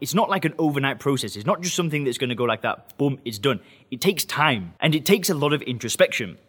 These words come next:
which leads me into the next part of the video, and I wanna talk to you about the transitionary period that I personally went through. And what I really did was,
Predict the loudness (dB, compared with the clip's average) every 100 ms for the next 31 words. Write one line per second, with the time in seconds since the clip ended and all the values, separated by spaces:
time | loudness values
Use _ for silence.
0 | 2 4 4 0 0 2 0 0 0 2
1 | 2 0 2 2 2 -2 -2 -2 -2 0
2 | 0 0 0 0 0 0 2 0 0 -4
3 | -6 -2 -2 0 2 0 0 -2 -2 -2
4 | 0 0 -2 -6 -6 -4 0 0 -2 -14
5 | -12 0 4 4 2 -4 4 4 4 4
6 | 4 4 4 2 2 -2 -2 -8